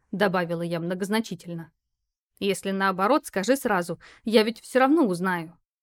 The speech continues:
«Никакой, честно. Если ты захочешь, я даже могу переехать из Москвы в Тарасов. Правда, пока только временно».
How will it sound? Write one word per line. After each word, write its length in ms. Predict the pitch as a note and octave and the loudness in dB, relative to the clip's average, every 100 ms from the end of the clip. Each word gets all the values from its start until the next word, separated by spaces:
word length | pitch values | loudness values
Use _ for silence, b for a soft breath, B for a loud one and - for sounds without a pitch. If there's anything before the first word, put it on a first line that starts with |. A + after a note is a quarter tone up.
| _ _ _ _ _ _ _ _ | _ _ _ _ _ _ _ _
«Никакой, 600 | F3+ F3 G3 F#3 E3+ D3 | -8 -4 -4 -4 -6 -10
честно. 480 | - A#3 G3 - D3 _ _ _ _ | -2 0 0 -4 -14 _ _ _ _
Если 260 | - G3 B3 | -4 -4 -2
ты 140 | A#3 | 0
захочешь, 540 | A#3+ B3 - C#4+ F#3+ - | 2 2 0 -2 -4 -4
я 200 | - F#3+ | -4 -2
даже 280 | F#3 A3 A3 | 2 2 2
могу 240 | A3 A3+ | 0 0
переехать 500 | A3 G#3+ A#3 B3 G#3+ | 0 2 2 0 -4
из 100 | G3+ | -2
Москвы 380 | G#3 G#3 - A3+ | 0 0 0 -2
в 60 | |
Тарасов. 520 | - A#3+ A#3+ - - - b b b _ | 0 2 2 0 -12 -20 b b b _
Правда, 400 | - A3+ G3 F#3 - | 0 2 2 -2 -2
пока 240 | - G3 G#3 | -6 -2 0
только 300 | G3 F#3+ G3 | -2 -2 -2
временно». 460 | G#3 A3+ D#3 D3 | 2 2 0 -8